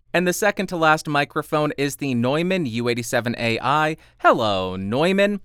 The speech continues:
I am six inches off, cardioid polar pattern, gain set at thirty-one D B,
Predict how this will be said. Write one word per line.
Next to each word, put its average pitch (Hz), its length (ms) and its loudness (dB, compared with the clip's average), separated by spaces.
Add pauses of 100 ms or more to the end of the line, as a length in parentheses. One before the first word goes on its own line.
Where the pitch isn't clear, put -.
(160)
I 120 140 -2
am 123 160 -2
six - 320 -4
inches 190 320 -4
off, 139 320 2
cardioid 160 560 0
polar 127 260 -4
pattern, 131 540 -2
gain 147 320 -6
set 147 220 0
at 110 120 -4
thirty-one 156 560 0
D 156 260 -4
B, 175 380 -6